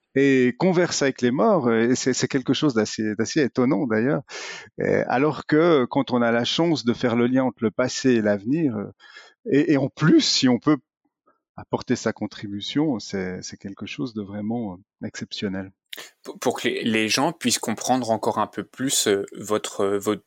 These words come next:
Speaker 2: votre position, est-ce que vous, vous pouvez expliquer en quoi consiste votre, euh, métier finalement ? Ce, que fait un directeur de, du musée du patrimoine ?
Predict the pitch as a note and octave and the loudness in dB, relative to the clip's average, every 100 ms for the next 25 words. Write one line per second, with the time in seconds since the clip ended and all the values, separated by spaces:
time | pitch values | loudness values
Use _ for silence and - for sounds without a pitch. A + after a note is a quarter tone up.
0 | - G#2+ G2 - A2 - G#2 - D#3+ - | -6 -6 -4 -4 -2 -2 -2 -2 -2 -6
1 | - - - - C3+ - - F#3+ F#3 E3+ | -16 -14 -14 -4 -2 0 0 0 2 4
2 | D3+ C3 A#2+ A2+ C3+ D#3+ C#3 A#2 - - | 4 2 -4 -6 0 2 2 0 -6 -6
3 | A#2+ - E3 B2 - D#3 - B2+ - C#3+ | -6 -4 -2 -2 0 0 0 -2 -2 -4
4 | - A#2 G#2+ G#2 - A2 G2+ G2+ G2+ G#2 | -2 -2 -2 -4 -2 0 2 0 -2 -4
5 | G#2+ G#2+ - G2+ - - G#2 G2+ G2+ G2+ | -4 -4 -6 -6 -8 -10 -8 -6 -6 -6
6 | G#2 A#2+ - A2 - _ _ - - _ | -6 -10 -12 -16 -20 _ _ -20 -20 _
7 | - D#3+ - D#3+ D3 D#3+ C#3+ A2+ B2 B2+ | 0 2 2 2 4 4 2 0 0 0
8 | B2+ - - A2+ A#2+ A#2 A2+ A2 G#2 G#2 | -2 -4 0 2 2 2 2 4 6 4
9 | G#2+ A2 A#2+ C3 B2+ A#2 C3 B2+ A#2+ A#2 | 0 -4 -2 0 0 2 4 4 2 -2
10 | B2 A#2 - G#2+ G2 G2 | -2 -4 -4 -8 -8 -8